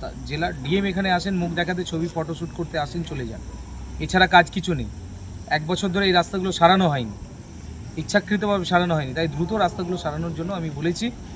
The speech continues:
আমি, আহ, ডি-, আহ, ডিস্ট্রিক্টেও গিয়েছিলাম, তো ওখানে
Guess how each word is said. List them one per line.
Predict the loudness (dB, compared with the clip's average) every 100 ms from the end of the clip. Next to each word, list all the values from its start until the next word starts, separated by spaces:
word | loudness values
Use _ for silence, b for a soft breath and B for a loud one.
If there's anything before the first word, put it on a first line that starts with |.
| -10 -12 -12 -14 -14 -14 -8
আমি, | -2 0 0 0
আহ, | 0 0 0 -2
ডি-, | -4 -6
আহ, | -4 -4 -4 -4
ডিস্ট্রিক্টেও | -6 -2 0
গিয়েছিলাম, | 2 2 2 2 2 2
তো | -4
ওখানে | -2 -2 -2 -6